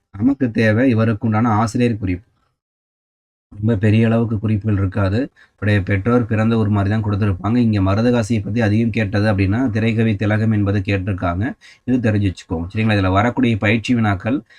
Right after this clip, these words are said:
ஆம், கோடிட்ட இடத்தை நிரப்புக. நிகரற்ற தொழில் எது? உழவு தொழில். உழவர்கள் செல்வமாக கருதுவது நெற்கதிரை கருதுவாங்க. பிரித்தெழுதுக. நேர் இங்கே, நேர் கூட்டல் இங்கே என பிரிக்கணும். சேமம் உர, சேமம் கூட்டல் உர.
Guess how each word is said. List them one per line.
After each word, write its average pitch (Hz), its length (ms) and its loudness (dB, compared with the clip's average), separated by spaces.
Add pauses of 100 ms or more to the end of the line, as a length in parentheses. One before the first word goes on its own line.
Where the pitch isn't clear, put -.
(180)
ஆம், 104 480 2 (220)
கோடிட்ட 135 340 4
இடத்தை 120 260 0
நிரப்புக. 104 500 0
நிகரற்ற 123 560 0
தொழில் 110 360 0
எது? 104 360 0
உழவு 113 360 2
தொழில். 101 400 0 (220)
உழவர்கள் 113 880 2
செல்வமாக 123 540 2
கருதுவது 107 760 0
நெற்கதிரை 113 520 0
கருதுவாங்க. 98 800 0 (460)
பிரித்தெழுதுக. 104 640 2 (360)
நேர் 120 340 2
இங்கே, 107 540 2
நேர் 113 440 2 (100)
கூட்டல் 120 320 0
இங்கே 110 360 2
என 107 180 0
பிரிக்கணும். 98 540 -2 (380)
சேமம் 127 380 6
உர, 107 300 2 (140)
சேமம் 123 500 4
கூட்டல் 117 300 0
உர. 104 400 0